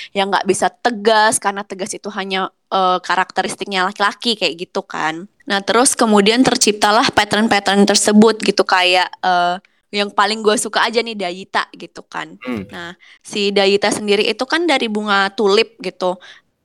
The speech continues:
Speaker 1: Nah, bunga tulipnya itu juga berwarna-warni, kayak nunjukin kalau perempuan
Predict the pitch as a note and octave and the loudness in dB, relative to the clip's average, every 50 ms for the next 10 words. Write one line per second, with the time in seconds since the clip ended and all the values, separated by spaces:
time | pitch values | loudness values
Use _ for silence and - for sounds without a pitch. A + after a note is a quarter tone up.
0 | - - _ _ - A#3 A#3 A3 G#3 G#3+ G#3 G#3+ A3 G#3+ G#3+ A3+ G#3+ G#3+ G#3+ A3 | -20 -20 _ _ -8 -6 -6 -4 -2 -2 -2 0 0 -2 0 0 0 0 0 0
1 | A3 G#3+ G#3+ G#3+ D4+ A#3 A#3+ G#3 A3 G#3+ G3+ G#3+ G#3 G3+ G3 - F3+ G3 F#3 F#3 | -2 -2 -2 -2 -4 -4 -2 0 0 0 2 2 2 2 2 2 0 -4 -4 0
2 | F#3+ F#3 F3+ F3+ F3+ G3 - - - _ - A3 F#3+ F#3+ F3+ - _ - - G#3 | 0 0 0 -2 -4 -8 -10 -10 -10 _ -4 -2 -2 -2 -2 -4 _ -10 -10 -10
3 | G3+ G3 G3 G3+ G3+ C4 C#4 D4 D4 B3 G#3 G#3 G#3 G#3 G3+ G3+ G3+ G3+ G3+ - | -8 -6 -6 -6 -6 -6 -6 -2 0 2 2 2 0 -2 -2 -6 -6 -6 -2 -2
4 | G#3+ | -2